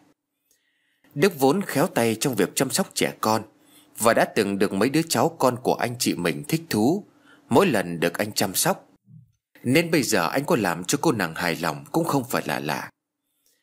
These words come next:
Một lúc sau, sau khi uống được hơn chục muỗng sữa, thì cô nàng đã có vẻ tỉnh táo trở lại. Nhưng khi vừa mở mắt ra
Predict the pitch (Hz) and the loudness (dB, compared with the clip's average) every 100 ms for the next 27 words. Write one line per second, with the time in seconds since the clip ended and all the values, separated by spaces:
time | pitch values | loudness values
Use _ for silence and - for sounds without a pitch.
0 | - - 107 85 107 170 - 120 110 - | -14 0 2 2 -2 -2 0 0 0 -4
1 | _ - _ - - 175 165 151 127 185 | _ -20 _ -6 0 2 2 2 2 0
2 | 147 95 - 151 120 87 90 107 160 - | 0 -2 0 -2 0 -4 0 -2 0 0
3 | 147 190 - _ _ - 180 143 156 104 | 0 -2 -8 _ _ -2 0 2 0 0
4 | 85 92 147 190 110 76 - 87 71 85 | -2 -2 0 0 0 -4 -2 -6 -4 -4
5 | 170 - 76 73 69 - _ _ _ _ | -4 -2 -2 -2 -6 -8 _ _ _ _
6 | - - _ - 165 - 170 110 92 85 | -20 -20 _ 0 0 2 -2 2 0 0
7 | 71 87 170 - 104 - | -6 -4 -2 -2 -2 -4